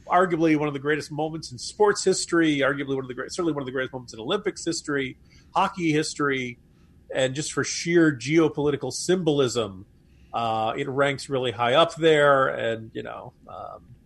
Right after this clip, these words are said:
again, all, you know, when you have that and also one of the greatest upsets of all time, it's, it's just, you know,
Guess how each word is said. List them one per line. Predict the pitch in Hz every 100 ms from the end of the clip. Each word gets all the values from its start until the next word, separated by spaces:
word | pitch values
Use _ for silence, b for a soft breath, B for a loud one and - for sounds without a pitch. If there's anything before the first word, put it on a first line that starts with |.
| b b
again, | 123 131 135 127 120 131
all, | 143 196
you | 151
know, | 123 b -
when | 156
you | 165
have | 160 214 160
that | 170 175
and | 147
also | 143 143 151
one | 143
of | 135
the |
greatest | 131 135 139 - 131
upsets | 131 - 127 -
of | 120
all | 117 110
time, | - 110 98 -
it's, | -
it's | 127 -
just, | - -
you | 127
know, | - -